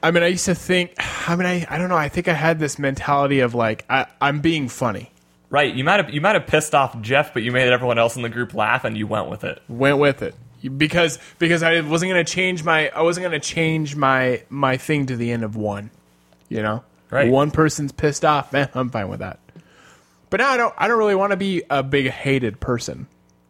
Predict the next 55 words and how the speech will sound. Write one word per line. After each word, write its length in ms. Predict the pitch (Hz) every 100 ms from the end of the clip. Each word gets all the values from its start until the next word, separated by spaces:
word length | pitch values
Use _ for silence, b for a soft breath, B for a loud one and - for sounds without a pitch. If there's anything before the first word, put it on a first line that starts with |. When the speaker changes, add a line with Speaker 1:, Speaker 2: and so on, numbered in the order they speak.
| _ -
Speaker 1:
Uh, 260 | - 101 87 _ _ _
I 240 | - - 240
don't 200 | 269 208
really 300 | 185 170 156
care 220 | 147 147
if 60 |
I'm 100 | 127
necessarily 500 | 131 123 - 110 95
liked 400 | 92 117 151 151
anymore, 420 | 117 107 104 107 110
'cause 200 | 135 131
at 40 |
least 220 | 165 165
now 200 | 151 131
if 120 | 120
you 160 | 123 117
choose 320 | - 135 127
to 120 | -
not 200 | 127 113
like 260 | 82 131 139
me, 220 | 127 113 - B B
at 100 | 123
least 220 | 208 277
you're 80 | 269
not 140 | 196 113
liking 340 | 120 - 117
the 80 | 113
actual 460 | 117 - - 104 -
<laughs> 40 |
me. 260 | 160 147 117 _ B B B B B
Speaker 2:
Well, 200 | 147 143
so 160 | 165
that's 200 | 147 202 139
my 200 | 117 131
big 160 | 117
thing, 140 | - 113
is 160 | 120
I'd 120 | 151
rather 240 | 180 196 156
people, 300 | - 139 120
like, 240 | 107 - - _ _
kind 340 | - 117 123 143
of 160 | 135
like 320 | 131 131 131
me 160 | 151 147
now 360 | 151 156 156 160 B
than 520 | - 113 113 110 110 - -
a 120 | 113
bunch 240 | 110 123
of 60 | -
people 160 | 117 113
just 100 | 98
think 120 | 110
I'm 100 | 110
funny 320 | - - 104